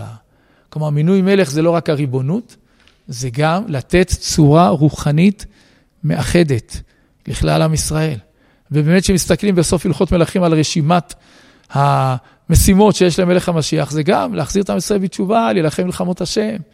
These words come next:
לחבר את עם ישראל לתורה. זה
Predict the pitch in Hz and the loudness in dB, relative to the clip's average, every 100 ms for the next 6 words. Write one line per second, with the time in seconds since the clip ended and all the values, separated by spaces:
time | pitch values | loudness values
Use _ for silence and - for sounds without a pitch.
0 | _ _ _ _ - - 156 247 - 247 | _ _ _ _ -10 -2 2 2 2 -2
1 | 196 247 240 233 - 214 - 117 - 107 | 0 2 2 2 -2 -2 -4 -4 -6 -10
2 | _ _ _ _ _ 135 127 196 220 226 | _ _ _ _ _ -8 0 2 4 2